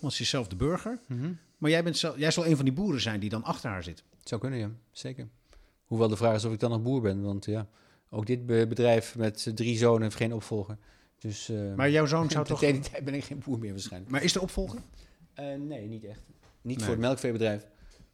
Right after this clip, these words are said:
Speaker 2: Dan die oudste zoon, die is de enige die, van de drie jongens die eigenlijk wel, ehm, belangstelling toont voor het agrarische. Maar die zit erg te dubben. "Wat ga ik doen? Blijf ik in Nederland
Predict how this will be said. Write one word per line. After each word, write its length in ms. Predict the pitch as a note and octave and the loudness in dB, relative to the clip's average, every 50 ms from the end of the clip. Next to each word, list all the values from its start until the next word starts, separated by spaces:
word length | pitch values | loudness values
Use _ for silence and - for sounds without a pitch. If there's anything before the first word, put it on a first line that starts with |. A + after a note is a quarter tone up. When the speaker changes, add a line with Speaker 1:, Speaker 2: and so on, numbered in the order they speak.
| _ _ | _ _
Speaker 2:
Dan 360 | - G#2+ G#2 G2+ G2+ G#2+ - | -10 -8 -6 -4 -6 -6 -8
die 340 | - - A2 A#2 A#2 C#3+ - | -8 -10 -10 -10 -10 -10 -10
oudste 340 | - G#2+ A#2 A#2+ - B2+ A2+ | -6 -4 -4 -4 -2 -4 -2
zoon, 220 | G#2 B2 A#2+ A2+ | 0 2 2 2
die 100 | A2 A2 | 0 -2
is 100 | G#2+ - | -2 -4
de 80 | - C3 | -6 -6
enige 360 | - A#2+ A#2 A#2 A2+ - A#2 | -6 -4 -4 -4 -4 -6 -6
die, 180 | A2 A2 G#2+ G2+ | -6 -6 -6 -6
van 160 | - A2 G#2+ | -6 -6 -6
de 60 | G#2 | -4
drie 220 | G2 - A2 A2+ A2 | -4 -4 -2 -2 0
jongens 300 | A2+ A2+ A2+ A2 G#2+ - | 0 0 -2 -4 -6 -6
die 220 | - A2+ A2 A2+ | -4 -4 -4 -2
eigenlijk 300 | - A2+ G#2+ G2+ G#2+ G#2 | -2 -4 -4 -4 -6 -4
wel, 340 | G#2 G#2 G2+ G2+ G2+ G2+ - | -2 -2 0 0 -2 -4 -6
ehm, 260 | A2+ G#2+ G2 F#2+ F#2+ G2+ A2 - _ - - _ _ _ _ _ _ _ | -6 -4 -4 -4 -4 -6 -8 -14 _ -20 -20 _ _ _ _ _ _ _
belangstelling 600 | - G#2+ A2 A#2+ B2+ A#2+ - - B2+ A#2 A2+ G#2+ - | 2 4 4 4 2 0 -2 -2 0 0 0 0 0
toont 280 | B2+ A#2 A#2 A#2 A2 | 0 0 0 -2 -6
voor 220 | - - C3+ A#2+ G#2+ | -6 -4 -4 -2 -2
het 200 | A#2 C3+ - - | -2 -4 -6 -8
agrarische. 680 | - C3 - - C3 C3 C3 C#3 C3+ B2+ - F#3 G3 - - - - - - - _ _ _ _ _ | -12 -8 -6 -4 -4 -2 -2 -4 -4 -2 -2 -4 -4 -6 -8 -20 -20 -20 -20 -20 _ _ _ _ _
Maar 260 | - A2 G2+ G2+ G2+ | -4 -2 -2 0 0
die 120 | G#2+ G#2+ | 0 0
zit 180 | G2+ A#2 A2+ - | 0 0 -2 -2
erg 220 | - B2+ B2+ B2 - | -2 -4 -4 -4 -2
te 120 | - A2 | -2 0
dubben. 280 | G2+ A#2 C#3 D3 A2+ F#2+ | 2 2 4 4 2 2
"Wat 140 | G2 G2+ - | 0 0 -2
ga 120 | - A#2 | 0 0
ik 120 | A#2 A#2 | 0 2
doen? 220 | B2+ D3+ C#3+ A#2+ G#2+ G#2 | 2 0 0 0 -2 4
Blijf 220 | G2+ A2+ B2+ C3+ B2 | 8 10 10 10 10
ik 80 | A#2+ | 8
in 80 | C3 A#2+ | 6 6
Nederland 680 | B2 C3+ D3 C#3 C3 C3 C3 C3 C3+ - - - - | 8 8 8 8 6 6 6 4 2 -2 -4 -8 -8